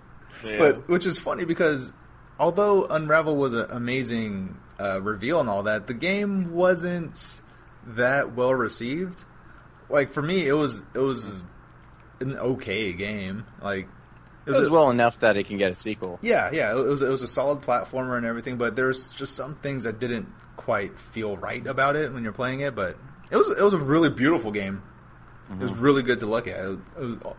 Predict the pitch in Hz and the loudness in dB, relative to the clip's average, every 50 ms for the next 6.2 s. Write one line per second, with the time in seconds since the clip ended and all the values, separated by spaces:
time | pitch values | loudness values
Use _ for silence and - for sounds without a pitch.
0 | - - 143 131 127 - 123 127 139 135 131 120 - - 123 120 123 117 123 117 | -4 -2 -2 0 0 -2 -2 -2 -2 -2 -4 -4 -2 -2 -2 0 0 0 -2 -2
1 | 107 107 131 139 - - 85 82 - - 101 92 90 92 92 - - - - 123 | -2 -2 -4 -4 -6 -8 -10 -8 -6 -4 -4 -4 -4 -6 -8 -12 -12 -4 0 0
2 | 127 123 104 - - 151 127 98 90 - - - - - - - - - - - | 2 2 0 -2 -4 -4 -4 -4 -6 -10 -14 -20 -20 -20 -20 -20 -20 -20 -20 -18
3 | - - - - - - - - - 127 127 127 123 123 131 139 147 147 151 147 | -20 -20 -20 -20 -20 -20 -16 -6 -2 0 0 2 2 2 2 4 2 2 0 -2
4 | 147 - - 180 190 185 - 214 190 180 156 135 143 135 - 117 107 98 - - | -2 0 0 0 2 2 2 2 2 2 0 0 -2 0 0 0 0 -2 -4 -10
5 | - - - 147 135 123 120 123 127 120 110 110 101 101 110 113 113 101 92 90 | -16 -8 -4 -2 -2 0 2 2 2 2 2 2 2 2 2 2 2 0 -2 -2
6 | 90 92 92 92 | -2 -4 -6 -8